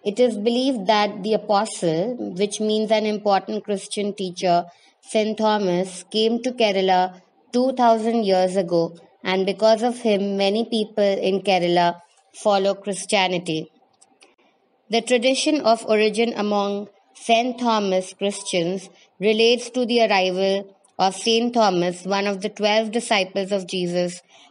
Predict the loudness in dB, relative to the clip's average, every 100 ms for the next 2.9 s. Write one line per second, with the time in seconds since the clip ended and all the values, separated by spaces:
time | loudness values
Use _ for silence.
0 | -4 -2 0 -2 0 0 0 -2 -2 -2
1 | -2 -4 -4 -2 -2 -2 -6 -20 _ _
2 | -2 -2 0 0 -2 -4 -8 -14